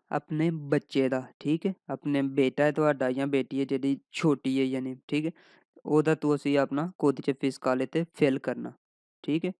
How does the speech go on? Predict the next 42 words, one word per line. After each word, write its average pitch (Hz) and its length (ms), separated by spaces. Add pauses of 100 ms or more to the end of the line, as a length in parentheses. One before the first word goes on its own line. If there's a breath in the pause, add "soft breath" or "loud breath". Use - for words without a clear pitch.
(120)
ਕਿਸੇ 160 240
ਇੱਕ 143 140
ਬੱਚੇ 135 280
ਦਾ 135 80
ਅਗਰ 131 140
ਦੋ, 135 240
ਤਿੰਨ, 135 280
ਚਾਰ 131 240
ਬੱਚੇ 139 280
ਨੇ 147 80
ਤੁਹਾਡੇ, 147 280
ਕਿਸੇ 160 300
ਇੱਕ 151 140
ਛੋਟੇ 147 280
ਬੱਚੇ 143 240
ਦਾ 139 120
ਜਿਹੜਾ 143 220
ਨਾ, 156 120 (360 loud breath)
ਤੁਸੀਂ 139 160
ਇੱਥੇ 139 160
ਕੋਦੀ 135 280
'ਚ 139 100 (100)
ਫਿਜ਼ਕਲ 143 420 (120)
ਐਂਟਰ 127 260
ਕਰ 123 180
ਦੇਣਾ। 117 240 (4000 loud breath)
ਜਦੋਂ 165 260
ਇੱਥੇ 185 220
ਤੁਸੀਂ 185 400 (160)
ਬੱਚੇ 156 280
ਦਾ 170 180
ਕੋਦੀ 151 240
'ਚ 151 100
ਫਿਜ਼ਕਲ 151 400
ਐਂਟਰ 147 220
ਕਰ 160 180
ਦਿਓ, 160 280
ਉਸ 170 140
ਤੋਂ 180 140
ਬਾਅਦ 131 280 (260)
ਇੱਥੇ 151 200
ਤੁਸੀਂ 160 460